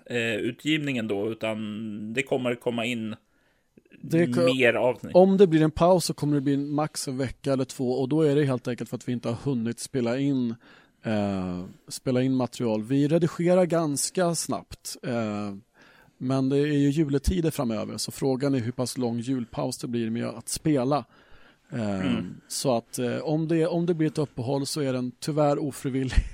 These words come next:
Speaker 2: <laughs> ofrivillig
Speaker 1: <laughs>
Speaker 2: sådan, men det blir max någon vecka eller två. Men vi hoppas kunna spela in material så att vi kan köra på och släppa ett avsnitt i veckan.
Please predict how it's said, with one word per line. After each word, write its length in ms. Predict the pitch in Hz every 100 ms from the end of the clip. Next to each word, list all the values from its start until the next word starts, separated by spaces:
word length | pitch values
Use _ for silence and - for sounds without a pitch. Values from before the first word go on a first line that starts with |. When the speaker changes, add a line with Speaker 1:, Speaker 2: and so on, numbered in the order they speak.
| - 240
Speaker 2:
<laughs> 400 | - - - -
ofrivillig 640 | 190 165 143 143 143 131 123 -
Speaker 1:
<laughs> 140 | 180
Speaker 2:
sådan, 540 | - - 135 123 117 120
men 180 | 139 151
det 80 | 156
blir 140 | 160
max 320 | 151 139 -
någon 120 | 135 123
vecka 280 | 110 -
eller 120 | 113 113
två. 360 | - 120 113
Men 200 | 123 143
vi 120 | 156 131
hoppas 600 | - 190 - - 170 -
kunna 220 | 123 123
spela 240 | - 131
in 80 | 123
material 600 | 123 - 123 117 110 110 -
så 140 | - -
att 140 | -
vi 120 | 123
kan 460 | 120 - 123 120 127
köra 300 | 127 - 117
på 420 | 113 - 135 113 107 _ - _ _
och 80 | -
släppa 300 | - 131 -
ett 100 | -
avsnitt 380 | 127 - 117 -
i 20 |
veckan. 300 | 113 - -